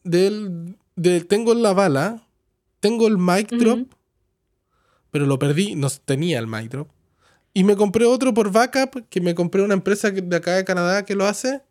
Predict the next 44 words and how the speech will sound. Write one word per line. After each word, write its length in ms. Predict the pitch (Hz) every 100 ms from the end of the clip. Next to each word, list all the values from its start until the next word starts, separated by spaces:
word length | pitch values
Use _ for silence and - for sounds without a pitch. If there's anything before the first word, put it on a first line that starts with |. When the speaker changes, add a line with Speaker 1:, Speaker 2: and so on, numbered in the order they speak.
| _ _ _ _ _ _ _ _
Speaker 1:
que 100 | 160
se 100 | 151
llama 180 | 170 151
Speaker 2:
Sí. 140 | -
Speaker 1:
Hundred 520 | 220 214 185 202 202 - _ _
Projects, 680 | 185 190 240 254 - - _ _ _ _ -
que 80 |
está 140 | 165 185
en 80 | 190
Instagram, 460 | 208 240 240 254
que 100 | -
hace 180 | 196 208
cosas 300 | 196 196 208
para 280 | 196 190 185
todo 520 | 190 202 220 226 226
de, 340 | 190 185 180
de 120 | 180 180
sonido. 460 | 190 196 226 254 _ _ _ _ _ _ _ _ _ _ _
Pero 220 | - 135 127
Speaker 2:
Ah, 40 |
Speaker 1:
ese, 180 | 302 320
Speaker 2:
después 200 | - 185
Speaker 1:
we-, 40 | 240
Speaker 2:
pásamelo. 500 | 311 294 285 302 254 _
Speaker 1:
sí, 180 | - 214
te 80 |
lo 80 | 190
paso 180 | 196 196
por 100 | 190
Instagram, 380 | 185 165 143 143
no 60 | 147
hay 40 |
problema. 380 | 151 147 151 - _ _ - - _
Pero 400 | - 180 220 233 _ _
ese 240 | 165 160 196
hace 160 | 202
la 120 | 185
bala 400 | 147 175 202 202 _
del 180 | 151 147
mismo 260 | 165 185 190
color 360 | 160 143 180
de 80 | 185
una 160 | 214 202
bala. 380 | 214 254 147